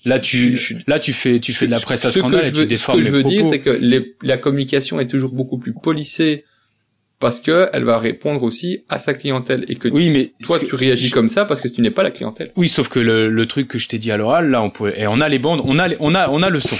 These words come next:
Speaker 1: on a les mots. J'ai dit qu'ils auraient pu faire une communication où ils montraient que les valeurs clients qui évoluaient rencontraient les leurs pour que ça annonce que nous aussi, c'est, c'est un choix d'entreprise qui est pas que mercantile. Tu vois ?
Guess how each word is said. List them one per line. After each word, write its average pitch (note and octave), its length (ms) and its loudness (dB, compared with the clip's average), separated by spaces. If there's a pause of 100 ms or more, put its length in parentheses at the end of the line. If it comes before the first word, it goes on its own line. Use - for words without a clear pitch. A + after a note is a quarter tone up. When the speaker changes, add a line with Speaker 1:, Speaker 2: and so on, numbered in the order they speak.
(140)
Speaker 1:
on C#3+ 100 2
a E3 80 2
les D3+ 100 2
mots. B2 180 2 (520)
J'ai B2+ 180 2
dit E3+ 160 2
qu'ils B2 240 -2
auraient A2+ 160 2
pu E3+ 180 -2
faire D#3+ 220 0
une C3 120 2
communication C3 680 2
où C3 140 2
ils B2 80 4
montraient D3+ 340 2
que - 100 -8
les A#2 80 2
valeurs C3+ 340 2
clients D3 300 -2
qui B2+ 180 -2
évoluaient B2 420 4 (260)
rencontraient E3+ 560 0
les E3+ 80 4
leurs F3 300 2
pour B2+ 180 -6
que C3 120 0
ça A#2+ 200 0
annonce D#3 240 0
que - 80 -4
nous C3 240 4
aussi, F#3+ 300 2
c'est, A#2+ 200 2
c'est A2+ 240 -2
un A2+ 120 0
choix C3+ 240 0
d'entreprise B2+ 400 -2
qui - 80 -2
est - 20 2
pas C#3 140 -2
que - 180 0
mercantile. D#3+ 560 -2 (440)
Tu - 100 -2
vois ? D#3+ 260 2